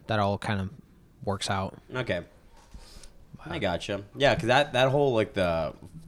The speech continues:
Speaker 2: I mean, when, when I went to your, your meet,
Speaker 1: Mm-hmm.
Speaker 2: that was the one thing I was not expecting. You don't
Speaker 1: Yeah.
Speaker 2: see it in the videos. You don't see it in the pictures.
Speaker 1: <laughs>
Speaker 2: Having to get two reds or whatever on a, on a white top, but
Speaker 1: Yeah. No, getting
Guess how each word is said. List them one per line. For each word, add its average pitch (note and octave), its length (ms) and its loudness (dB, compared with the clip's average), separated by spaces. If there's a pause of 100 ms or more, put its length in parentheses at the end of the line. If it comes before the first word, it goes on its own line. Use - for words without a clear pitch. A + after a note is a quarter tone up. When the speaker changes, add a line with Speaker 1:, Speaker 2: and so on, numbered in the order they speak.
(120)
Speaker 2:
I - 40 -10
mean, F2+ 200 -2
when, F#2 180 -4
when G2 100 -4
I G2+ 40 2
went G2+ 140 -2
to - 80 -12
your, D#2 120 -8 (220)
your E2+ 140 -6
meet, F2 380 -4 (120)
Speaker 1:
Mm-hmm. A#2+ 280 -4 (640)
Speaker 2:
that F#2 80 -4
was G2 80 -2
the G2 60 -2
one F2+ 140 -6
thing F2+ 120 -6
I F#2 160 -10 (280)
was F2 220 -4
not D#2+ 200 -8
expecting. - 420 -12 (580)
You - 80 -2
don't D#3+ 100 4
Speaker 1:
Yeah. - 40 -2
Speaker 2:
see A#2 80 -2
it E2 40 -10
in D2+ 100 -12
the D2+ 100 -10
videos. D2 220 -10
You A#2 60 -10
don't A2 120 -12
see D#2 100 -12
it - 20 -12
in C#2+ 60 -12
the C#2 60 -16
pictures. D#2 440 -12 (120)
Speaker 1:
<laughs> - 120 -8 (500)
Speaker 2:
Having F2 140 0
to E2 60 -6
get D#2 140 -8 (440)
two G#2 160 -4
reds E2 320 -4
or E2 140 -4
whatever D#2+ 300 -6
on D#2 100 -8
a, D2+ 200 -10
on D2+ 100 -10
a D2+ 40 -8
white D2+ 240 -6
top, D#2 280 -8
but C#2+ 220 -12
Speaker 1:
Yeah. G#2+ 460 -4 (460)
No, A2+ 340 -2
getting C#3+ 500 0